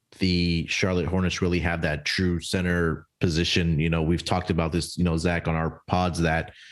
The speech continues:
Charlotte in the offseason are gonna have to address that interior, uh, presence for, for this team. So I'm currently seeing Giannis at eleven and a half, uh, rebounding prop. I, I kinda do like that to go over here tonight.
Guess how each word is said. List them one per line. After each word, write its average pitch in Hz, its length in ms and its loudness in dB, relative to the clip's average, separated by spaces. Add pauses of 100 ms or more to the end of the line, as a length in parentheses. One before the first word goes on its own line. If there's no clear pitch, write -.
(200)
Charlotte 95 420 2
in 92 80 2
the 87 60 2
offseason 90 460 0
are 90 120 0
gonna 90 160 -2
have 87 120 -2
to 87 80 -2
address 90 340 -2
that 82 160 0
interior, 85 640 0
uh, 80 240 0
presence 87 500 -2
for, 87 260 -4
for 87 140 -2
this 82 160 0
team. 98 280 2
So 82 300 -2 (340)
I'm 98 80 -2
currently 113 260 2
seeing 98 300 0
Giannis 92 420 0
at 87 80 0
eleven 90 300 0
and 87 100 0
a 85 60 0
half, 87 480 -2
uh, 87 200 0
rebounding 87 460 0
prop. 85 320 -2
I, 80 240 0
I 80 60 -2
kinda 87 240 -2
do 85 120 2
like 80 220 0
that 80 140 -4
to - 80 -6
go 82 320 0
over 82 180 0
here 82 140 -2
tonight. 78 320 -4